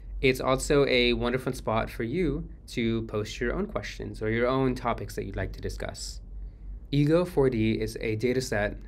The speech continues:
that will continue to evolve over time. Our team, as well as other researchers out there, continue to add more annotations on top of the ego four D videos, making it denser and more precise.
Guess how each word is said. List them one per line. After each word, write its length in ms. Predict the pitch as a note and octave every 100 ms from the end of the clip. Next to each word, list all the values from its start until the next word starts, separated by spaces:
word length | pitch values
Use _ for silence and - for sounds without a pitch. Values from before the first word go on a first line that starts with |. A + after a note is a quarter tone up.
| -
that 320 | A2 G#2 -
will 160 | G#2+ G#2+
continue 460 | A#2+ A2+ C3 B2+
to 160 | B2 B2+
evolve 500 | G#2+ G#2+ G2+ G2+ G2
over 260 | G#2 F#2 F#2
time. 340 | - - G2+ G2 - - - - - - - - - - -
Our 220 | C3 D#3+
team, 520 | E3+ - G#2 A2+ E3 E3
as 240 | - A#2 A2+
well 320 | A2+ A2+ A2+
as 180 | A2 A2
other 240 | A2+ A#2+
researchers 580 | A#2 A2+ A#2+ A2 A2+ G#2
out 220 | G#2 G2+
there, 220 | A#2 D#3 - -
continue 460 | - C#3+ D#3 D#3 D3
to 120 | -
add 300 | B2+ B2 A#2
more 320 | A#2+ A#2+ A#2+
annotations 680 | A2+ A#2 A2+ A#2 A2+ A2+ A2
on 160 | G#2+ A2
top 260 | G#2+ G#2
of 160 | G#2+ G2+
the 220 | G#2 G#2
ego 240 | G#2+ G#2+ G2+
four 200 | - G2+
D 140 | G2+
videos, 500 | G2+ G2+ - - -
making 300 | G#2+ G2+ G2
it 200 | G2 A2
denser 580 | B2 B2 - B2+ A#2 A2+
and 180 | G#2+ G#2
more 340 | G2+ G2 G2
precise. 600 | - A2+ - - - -